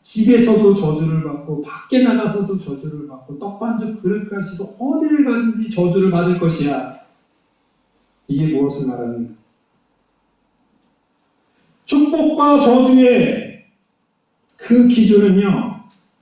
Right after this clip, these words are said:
하나님의 말씀을 듣느냐, 하나님의 말씀을 순종하느냐, 불순종하느냐에 딸려 있다라는 거예요. 우리가 하나님의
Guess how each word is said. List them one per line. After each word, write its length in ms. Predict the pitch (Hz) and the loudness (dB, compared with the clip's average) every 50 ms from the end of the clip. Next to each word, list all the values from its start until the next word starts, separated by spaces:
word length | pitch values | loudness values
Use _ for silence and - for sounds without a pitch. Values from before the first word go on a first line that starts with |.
| _ _ _ _ _ | _ _ _ _ _
하나님의 460 | - 269 262 269 269 269 269 269 247 | -2 2 2 4 4 6 6 6 6
말씀을 560 | 247 240 240 240 - 247 233 233 240 240 240 | 6 6 4 4 4 2 4 6 6 6 6
듣느냐, 800 | 240 208 202 208 220 220 202 180 160 - - - - - - - _ _ _ _ _ _ _ _ _ _ _ _ _ _ _ _ _ _ _ _ _ | 4 4 4 4 6 4 4 4 2 0 -2 -4 -8 -12 -18 -20 _ _ _ _ _ _ _ _ _ _ _ _ _ _ _ _ _ _ _ _ _
하나님의 460 | - 269 277 277 277 277 277 277 269 | 0 2 4 6 6 6 6 8 8
말씀을 400 | 269 269 269 262 247 269 277 269 | 6 6 6 4 4 6 6 6
순종하느냐, 880 | 277 277 - 330 311 302 - 277 277 269 269 262 247 247 254 247 233 247 | 6 4 2 2 2 2 4 4 4 6 6 6 6 4 4 2 2 2
불순종하느냐에 1160 | 226 233 233 240 - 247 240 233 233 233 226 220 214 240 240 233 233 220 214 208 208 208 202 208 | 2 4 4 4 4 4 4 4 4 4 4 2 2 2 2 2 2 2 2 2 2 0 0 -2
딸려 400 | - - 214 214 214 214 214 202 | -2 -2 -2 -2 0 0 0 2
있다라는 800 | 180 170 185 - - 202 196 180 175 156 180 226 254 240 - - | 2 2 0 0 0 0 0 0 2 2 4 4 6 6 4 4
거예요. 580 | - - - - - - - - - - - - - - - _ _ _ _ _ _ _ _ _ _ _ _ _ _ _ _ _ _ _ _ _ _ _ _ _ _ _ _ _ _ _ _ _ _ _ _ _ _ _ _ _ _ _ _ _ _ _ _ _ _ _ _ _ _ _ _ _ _ - | 2 -2 -4 -8 -10 -14 -18 -18 -20 -20 -20 -20 -20 -20 -20 _ _ _ _ _ _ _ _ _ _ _ _ _ _ _ _ _ _ _ _ _ _ _ _ _ _ _ _ _ _ _ _ _ _ _ _ _ _ _ _ _ _ _ _ _ _ _ _ _ _ _ _ _ _ _ _ _ _ -2
우리가 340 | 135 135 139 139 143 147 | 0 2 2 2 2 2
하나님의 1000 | - 185 175 165 156 156 156 156 156 156 151 147 139 135 135 131 - - - _ | 2 2 2 2 2 0 0 -2 -2 -2 -2 -2 -2 -4 -4 -6 -8 -12 -18 _